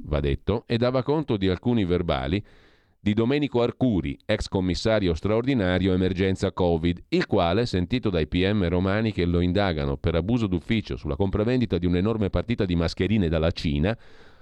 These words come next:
aveva deciso l'Arcuri di difendersi,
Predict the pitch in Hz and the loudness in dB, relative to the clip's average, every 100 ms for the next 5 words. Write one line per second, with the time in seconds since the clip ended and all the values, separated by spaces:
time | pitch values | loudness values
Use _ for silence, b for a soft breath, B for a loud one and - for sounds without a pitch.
0 | B - 135 120 131 147 104 98 110 104 | B -2 2 2 0 -2 -2 0 2 0
1 | - - 85 82 92 90 92 - 67 65 | -2 -2 0 0 2 0 0 -2 -2 -4
2 | 67 - 69 | -4 -4 -6